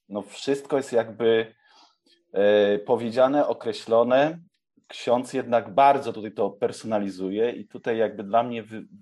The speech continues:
pojawia się jak taki pewien rozdźwięk. I znowu jeszcze py-, takie pytanie,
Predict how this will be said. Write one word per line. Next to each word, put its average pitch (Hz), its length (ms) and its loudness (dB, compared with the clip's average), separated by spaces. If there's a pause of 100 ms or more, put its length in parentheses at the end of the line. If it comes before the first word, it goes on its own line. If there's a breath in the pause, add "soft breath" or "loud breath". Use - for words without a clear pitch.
(400)
pojawia 117 380 2
się - 160 -12
jak 104 240 -2 (160)
taki 117 280 -8
pewien 107 340 -4
rozdźwięk. 113 800 -2 (640 soft breath)
I - 60 -14
znowu 160 300 -2
jeszcze 160 260 -8
py-, - 220 -12 (220)
takie 151 240 -4
pytanie, 175 680 0